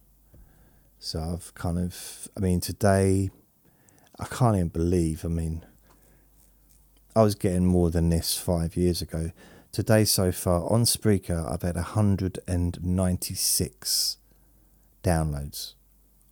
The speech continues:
among all of those different podcasts. One hundred and ninety-six.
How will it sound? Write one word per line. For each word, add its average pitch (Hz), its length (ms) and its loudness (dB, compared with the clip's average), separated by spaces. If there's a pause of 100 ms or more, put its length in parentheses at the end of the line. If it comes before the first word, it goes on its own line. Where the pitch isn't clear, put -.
(600)
among 87 520 0
all 98 260 2
of 82 60 -4
those 85 220 -2
different 87 300 -8
podcasts. 78 720 -10 (500)
One 101 220 2
hundred 92 500 0
and 87 160 0
ninety-six. - 1120 -4